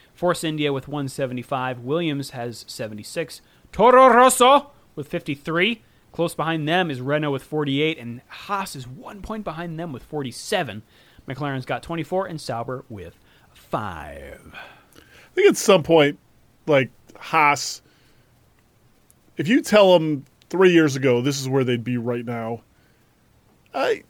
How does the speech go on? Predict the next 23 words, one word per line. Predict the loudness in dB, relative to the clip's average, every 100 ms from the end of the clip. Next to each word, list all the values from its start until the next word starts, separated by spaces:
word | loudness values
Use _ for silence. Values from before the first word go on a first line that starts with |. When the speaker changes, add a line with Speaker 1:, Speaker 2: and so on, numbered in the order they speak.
| -6
Speaker 2:
I | -2
bet | 0 2
they're | 4
not | 4 2 0
that | -2 -2
upset. | -6 -6 -6 -8 _ _ _ _ _ _ _ -20 -20 _
Right? | 0 2
Speaker 1:
I, | 2 -2 -4
I, | -6 -6
I |
saw | -2 0
something | 0 -4 -6
that | -10 -14 -16
Gene | -8 -4
Haas | 0 0 0
said: | -2 -2 0 0 -4 -12 _ _ -10
uh, | -6 -4 -6 -6
"A | -6
race | 0 0 -2
win | -4 -2 0 0 -4 -8 -12 _
within | -10 -6 -8
ten | -8 -8 -6
years, | -4 -6 -8 -16 -16